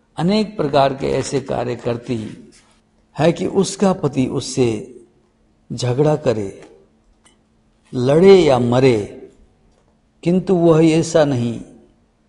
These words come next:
करता। यहाँ एक स्त्री मार खाकर के भी खुश है, दूसरी स्त्री खुश रह सकती है किंतु नाखुश है।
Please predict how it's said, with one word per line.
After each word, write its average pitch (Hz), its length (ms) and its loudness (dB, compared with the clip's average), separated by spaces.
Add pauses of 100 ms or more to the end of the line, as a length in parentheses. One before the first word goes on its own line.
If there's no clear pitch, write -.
(140)
करता। 123 600 -6 (600)
यहाँ 165 280 2
एक 170 280 -6
स्त्री 156 680 -2 (640)
मार 160 380 2
खाकर 160 500 0
के 165 260 -6
भी 151 160 -6
खुश 139 380 -4
है, 120 420 -2 (540)
दूसरी 190 680 0
स्त्री 160 400 0
खुश - 420 -4
रह 147 180 2
सकती 120 500 -6
है - 440 -14 (960)
किंतु 170 680 0 (300)
नाखुश 135 640 -4
है। 95 220 -16